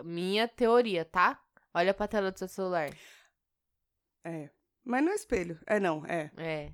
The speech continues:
Speaker 2: É.
Speaker 1: Será
Speaker 2: Não,
Speaker 1: que é
Speaker 2: e
Speaker 1: por
Speaker 2: também
Speaker 1: isso?
Speaker 2: pode ser porque é o outro lado do espelho. O outro lado do espelho é preto. Meio verde, talvez.
Speaker 1: <laughs>
Speaker 2: Mas vocês entenderam onde eu quero chegar.
Speaker 1: Mas então, não sei. Pode ser alguma coisa, porque tem aquele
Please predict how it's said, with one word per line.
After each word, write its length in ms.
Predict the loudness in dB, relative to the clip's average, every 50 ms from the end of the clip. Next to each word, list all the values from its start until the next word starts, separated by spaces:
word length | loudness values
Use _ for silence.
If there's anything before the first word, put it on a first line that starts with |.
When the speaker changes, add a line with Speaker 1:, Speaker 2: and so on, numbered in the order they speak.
| -16 -16 -12
Speaker 2:
É. 260 | -10 -8 -8 -8 -12 -16 _ _ -20 _
Speaker 1:
Será 320 | -8 -4 -2 0 2 2 2
Speaker 2:
Não, 80 | 2
Speaker 1:
que 60 | 0 0
é 40 |
Speaker 2:
e 60 | 0 0
Speaker 1:
por 120 | 2 2
Speaker 2:
também 200 | 4 6 6 4
Speaker 1:
isso? 80 | 4 4
Speaker 2:
pode 220 | 2 2 2 2
ser 140 | 2 0 2
porque 280 | 2 -2 -4 0 0
é 60 | 2 2
o 40 | 4
outro 300 | 4 4 4 4 4 6 6
lado 200 | 6 6 4 2
do 60 | -4
espelho. 440 | -8 0 2 2 4 4 2 -4 -6 -12 _ _ _ _ _ _ _ _ _ _ _ _ _ _ _ _ _
O 60 | -2 -2
outro 200 | 0 2 2 2
lado 140 | 2 2
do 60 | 2 -4
espelho 300 | -6 -2 -2 -2 0 -2
é 20 |
preto. 420 | -2 -2 -4 -4 -4 _ -16 -20 -20 _ _ _ _ _ _ _ _ _ _ _ _ _ _ _ _ _ _
Meio 260 | -6 -2 0 0 0
verde, 380 | 0 0 -2 -2 -4 -8 -14 -14 _
talvez. 460 | -10 -10 -10 -10 -12 -14 -16 -8 0 2
Speaker 1:
<laughs> 720 | 4 8 8 8 8 8 6 6 6 4 2 2 2 2
Speaker 2:
Mas 100 | 2 2 2
vocês 160 | 2 2 2
entenderam 460 | 2 4 4 4 4 6 4 4 4
onde 120 | 4 2 0
eu 40 | 0
quero 180 | 2 2 2
chegar. 400 | 4 4 4 4 6 2 2 0 -6 -14 _ -4
Speaker 1:
Mas 260 | 4 6 6 8 8 6
então, 320 | 2 2 4 4 4 4
não 160 | 2 -2 -2
sei. 320 | -2 0 2 2 2 2 -2
Pode 280 | -2 _ 4 4 6 6
ser 80 | 2
alguma 140 | 0 2 2 2
coisa, 160 | 2 2 2 2
porque 320 | 2 2 4 4 4 4
tem 240 | 2 0 0 0 0
aquele 680 | 0 0 -2 -2 0 0 -2 -2 -2 -4 -4 -4 -6